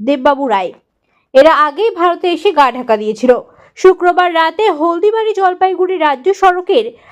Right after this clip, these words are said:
পান্ডাপাড়া চেকপোস্ট এলাকা থেকে গ্রেফতার করে জলপাইগুড়ি কোতোয়ালি থানার পুলিশ।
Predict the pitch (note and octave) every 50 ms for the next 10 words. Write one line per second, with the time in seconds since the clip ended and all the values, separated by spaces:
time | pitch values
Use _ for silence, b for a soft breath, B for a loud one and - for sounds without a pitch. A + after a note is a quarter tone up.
0 | b b b D#4+ E4 E4 D#4+ E4 E4+ A4+ A4+ A4+ A4 G#4 G4 G#4 G#4 G#4 - F#4
1 | E4+ E4+ - - E4+ F4 D#4 D#4+ - D#4+ C#4+ C#4 C4 C4+ C#4 C4+ D4+ C#4+ C#4+ D#4+
2 | E4 C#4 B3+ B3 B3 B3 B3+ - C#4+ C4+ C4 - C4 C4+ D#4+ D#4 D#4 C#4+ B3 B3
3 | B3+ B3+ C4 B3+ C4+ C#4 C#4+ - D4+ D4 D4 D#4+ D#4 D4 C#4 B3+ B3+ A#3+ G#3 G3+
4 | G#3 G3+ G#3+ G#3+ G#3 E3